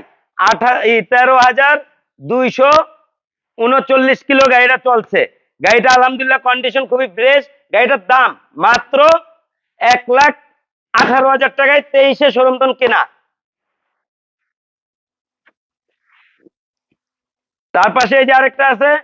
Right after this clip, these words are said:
টিভিএস স্ট্রাইকার একশো পঁচিশ সিসি, মানে আটিয়ারের ছোট ভাই, কানালা গাড়ি,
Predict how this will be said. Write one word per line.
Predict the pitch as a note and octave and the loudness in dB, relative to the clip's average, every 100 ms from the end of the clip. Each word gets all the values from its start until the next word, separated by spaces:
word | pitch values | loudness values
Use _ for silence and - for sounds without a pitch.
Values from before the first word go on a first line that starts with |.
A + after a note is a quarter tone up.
| _ _ _ - | _ _ _ -6
টিভিএস | B3+ A#3+ C#4+ D4 _ _ B3 | -4 0 0 0 _ _ -8
স্ট্রাইকার | - - C#4 C4+ A#3+ F#3+ - _ _ - | -6 -2 -2 0 -2 -2 -6 _ _ -6
একশো | G3 - C4+ | -6 -4 -2
পঁচিশ | C#4 C4+ C4+ | -2 -2 -2
সিসি, | A#3+ F#3 F#3+ A#2+ _ _ _ - | -2 -2 -2 -4 _ _ _ -6
মানে | F#3+ B3 D4 C#4 _ _ _ _ _ _ _ _ - | -2 0 -2 -6 _ _ _ _ _ _ _ _ -4
আটিয়ারের | G3 A3 C4 C#4 C#4 D4+ D#4 - _ - | -4 -2 0 0 2 2 0 -8 _ -4
ছোট | C4 C#4 B3 | 0 2 0
ভাই, | F#3 A#2 _ | -2 -4 _
কানালা | A#3 B3 C4 C4+ C#4+ B3 | -2 0 0 2 2 2
গাড়ি, | B3+ C4+ | 2 0